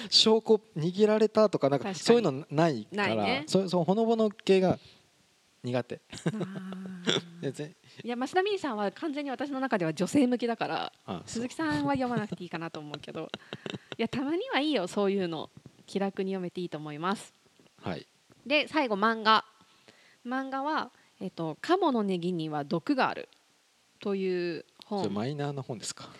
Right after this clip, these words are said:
Speaker 2: これマイナーなのかな？私これ人に勧めてもらって、でも一応グランドジャンプって書いてあるよ。集英社だよ。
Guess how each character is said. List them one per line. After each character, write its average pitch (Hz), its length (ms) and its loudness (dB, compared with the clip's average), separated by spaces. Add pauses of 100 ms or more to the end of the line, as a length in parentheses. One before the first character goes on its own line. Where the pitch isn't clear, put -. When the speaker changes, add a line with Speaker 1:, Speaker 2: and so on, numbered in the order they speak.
(280)
Speaker 2:
こ 233 100 -4
れ 180 80 -2
マ 170 200 -12
イ 403 80 -10
ナ - 80 -20
ー 523 200 -16
な 508 40 -12
の 359 100 -6
か 190 120 -12
な？ 170 460 -8
私 202 240 -14
こ 208 100 -14
れ 190 80 -12
人 - 200 -16
に 285 140 -6
勧 277 260 -4
め 262 80 -4
て 262 100 -6
も 247 100 -2
ら 240 100 -2
っ 240 40 -6
て、 240 360 -4 (480)
で 240 240 -4
も 330 100 0
一 233 200 -4
応 220 60 -2
グ 185 180 -2
ラ 262 180 0
ン 320 200 -2
ド 320 200 -2
ジ 294 160 -4
ャ 311 60 2
ン 277 160 -2
プ - 240 -8
っ 135 60 -6
て - 220 -10
書 151 100 -6
い 147 60 -8
て 143 100 -10
あ - 40 -8
る 147 60 -10
よ。 180 180 -8 (100)
集 320 280 0
英 294 120 0
社 143 160 -6
だ 135 80 -10
よ。 208 200 -8